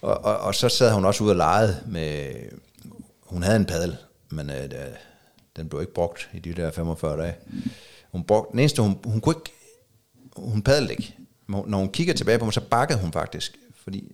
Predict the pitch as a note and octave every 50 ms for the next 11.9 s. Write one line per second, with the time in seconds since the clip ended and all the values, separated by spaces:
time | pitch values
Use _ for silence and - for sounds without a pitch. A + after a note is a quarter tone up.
0 | _ - C#2+ C#2+ D#2 G2 F#2 F#2 F#2+ - - D3 C#3 - - - A#2 A#2+ A2 G2+
1 | G#2 A#2+ C#3 - C3 - - - - - A#2+ - - A#2+ A#2 A2+ A#2+ C3 - -
2 | - - G#2+ B2 C#3+ D3+ C3 G#2 F#2 F#2 E2+ E2 - _ _ - A#2+ A#2 A#2 -
3 | - - - G2+ F#2+ F2 G#2 G#2 G#2+ A2 - D#3 D3 - G#3 F#2+ F#2+ G#2+ C3 D3
4 | C#3+ - - - - - - _ _ _ _ - A#2+ - B2+ A#2 A#2 B2+ C3+ -
5 | - - - - - - - - - - - _ - - - - - G#2+ - _
6 | - - - _ _ _ _ _ - - - - A#2+ A2+ G#2 G#2+ G2 F2+ D#2+ D#2
7 | F2 F#2 - - - - A#2+ A#2 F#2+ F#2 F#2 G#2 A#2 A#2 A#2 B2 - - - -
8 | A2 - A#2 - B2+ A#2 G#2+ F#2+ F#2+ - G2+ G#2+ A2+ D3 D#3+ C3+ A2+ A2+ G#2 G2+
9 | A#2 A#2 G#2 G#2+ A2 B2+ D#3 E3+ E3 C3+ A2 G2+ - G2+ F#2 - - - - _
10 | _ _ _ _ _ _ - - - - _ _ - - - - - - - -
11 | - - - - G2+ B2 B2+ A2+ G#2+ - - F#2+ - D#2 C2+ C#2+ D2+ C#2+